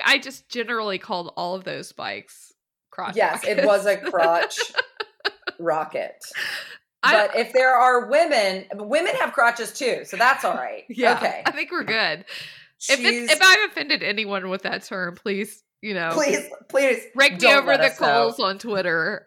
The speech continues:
Speaker 1: please.
Speaker 2: Yeah.
Speaker 1: I would be so excited if I got in tr-, like, Twitter trouble. <laughs>
Speaker 2: Oh, well,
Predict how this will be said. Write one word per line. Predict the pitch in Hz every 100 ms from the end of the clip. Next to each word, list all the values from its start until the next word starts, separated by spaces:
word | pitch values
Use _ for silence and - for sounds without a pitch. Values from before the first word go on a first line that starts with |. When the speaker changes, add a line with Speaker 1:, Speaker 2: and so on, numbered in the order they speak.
| - _
Speaker 1:
please. | - 208
Speaker 2:
Yeah. | 202 170 160 160 -
Speaker 1:
I | 302
would | 415
be | 269 240 -
so | - 202
excited | 208 - 139 160 170 185
if | -
I | 160
got | 160 156
in |
tr-, | 175 - - _ -
like, | 170 - _
Twitter | - 160 160
trouble. | - - - - 277 - -
<laughs> | 240 - _ _ -
Speaker 2:
Oh, | 190 185 175 180
well, | 220 247 -